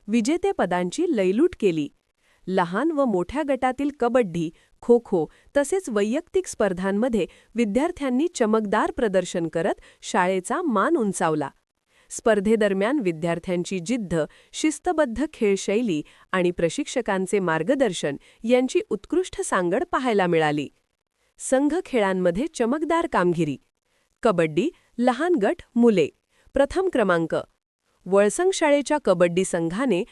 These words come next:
अचूक चढाया, ताकदीच्या पकडी आणि संघभावनेच्या जोरावर प्रतिस्पर्ध्यांना पराभूत करत प्रथम क्रमांक पटकावला. संपूर्ण स्पर्धेत संघ दणदणीत फॉर्मात दिसला. खो-खो, लहान गट, मुली. द्वितीय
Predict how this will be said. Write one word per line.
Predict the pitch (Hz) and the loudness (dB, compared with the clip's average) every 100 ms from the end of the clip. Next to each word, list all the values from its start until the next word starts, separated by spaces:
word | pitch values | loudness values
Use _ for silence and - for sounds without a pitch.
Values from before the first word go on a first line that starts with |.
| _ _ | _ _
अचूक | 247 - 403 - | -2 0 -2 0
चढाया, | 214 190 226 190 156 - - _ | 0 0 0 -2 -4 -8 -20 _
ताकदीच्या | 226 214 214 226 240 | -2 0 -2 -2 0
पकडी | 214 269 - 220 147 - _ | -2 -2 0 0 0 -6 _
आणि | 185 190 | 0 0
संघभावनेच्या | - 196 202 240 330 277 269 254 240 226 | 0 0 0 0 -2 0 2 2 2 2
जोरावर | 180 170 185 254 196 - - _ | 2 2 2 2 0 -2 -14 _
प्रतिस्पर्ध्यांना | 254 254 392 - 302 233 269 269 294 | -2 2 0 0 -4 -2 -2 -2 0
पराभूत | 214 185 170 175 - | 0 2 0 -2 -2
करत | 247 226 - - - | 0 0 -4 -12 -6
प्रथम | 247 254 349 415 | -2 -2 -2 -2
क्रमांक | 262 202 175 180 | 0 0 0 0
पटकावला. | 320 262 - 180 165 151 - _ _ _ _ | -2 -2 0 2 2 0 -4 _ _ _ _
संपूर्ण | - 240 233 330 370 392 | -4 0 0 0 0 0
स्पर्धेत | - 214 185 180 294 | 0 -2 0 -2 -4
संघ | - 208 175 180 277 | -4 -2 0 0 -2
दणदणीत | 190 202 214 208 285 - | 0 0 2 2 2 -2
फॉर्मात | - 254 208 190 | -2 0 2 0
दिसला. | 156 156 - 143 - _ _ _ _ _ _ | 0 -4 -2 -2 -4 _ _ _ _ _ _
खो-खो, | - 269 - 202 - _ - | 2 2 2 -2 -4 _ -4
लहान | 247 240 320 | -2 0 0
गट, | 277 202 403 - | 0 -2 -6 -6
मुली. | 240 254 190 127 _ _ _ | 0 2 0 -4 _ _ _
द्वितीय | 202 269 285 359 | -2 -2 2 2